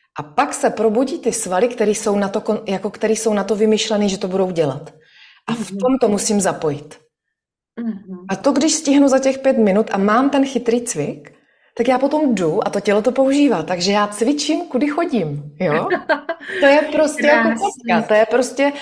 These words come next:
Speaker 1: jako n-, není to zázrak. Ano, můžeš cvičit hodinu, nebo je to zázrak, můžeš cvičit hodinu denně, ale právě můj kurz se jmenuje Cvičím, kudy chodím, jo?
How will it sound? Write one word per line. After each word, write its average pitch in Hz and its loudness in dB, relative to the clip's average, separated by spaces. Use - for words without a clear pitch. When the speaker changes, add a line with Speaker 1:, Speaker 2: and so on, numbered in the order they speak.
Speaker 1:
jako 226 0
n-, 240 4
není 277 4
to 294 -4
zázrak. 247 4
Ano, 240 4
můžeš 247 2
cvičit 247 -4
hodinu, 220 2
nebo 185 -4
je 285 0
to 302 -6
zázrak, 156 -4
můžeš 262 0
cvičit 254 -4
hodinu 247 2
denně, 196 2
ale 190 -2
právě 247 4
můj 277 2
kurz 262 2
se - -2
jmenuje 240 2
Cvičím, 247 -2
kudy 247 -2
chodím, 175 -2
jo? 135 -6